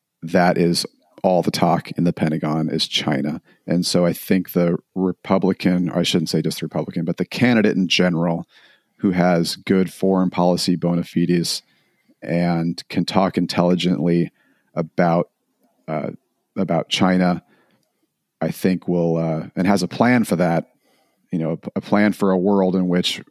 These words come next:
you know, it's sort of like a Cold War part two. I think they're, they're gonna do very well. And it's, you're gonna want someone who is measured and somebody who is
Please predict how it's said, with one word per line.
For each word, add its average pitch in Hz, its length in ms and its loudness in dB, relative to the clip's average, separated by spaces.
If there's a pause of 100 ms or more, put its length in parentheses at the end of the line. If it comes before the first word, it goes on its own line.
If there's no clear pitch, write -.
(140)
you 95 80 -4
know, 85 180 0
it's 87 140 -2
sort 92 200 2
of 90 80 0
like 90 180 -2
a 87 80 -2
Cold 92 360 0
War 92 200 0
part - 360 -2
two. 85 420 -2 (840)
I 82 100 -2
think 87 380 -2
they're, 90 260 2
they're 90 180 0
gonna 87 180 0
do 87 160 0
very 80 240 -2
well. 82 340 -4
And 92 120 -2
it's, - 180 -2
you're 104 120 2
gonna 123 200 2
want 110 280 0
someone 98 360 0
who 101 220 2
is 110 460 2 (360)
measured 92 540 0
and 87 180 -4
somebody 95 280 0
who 90 100 2
is 92 380 0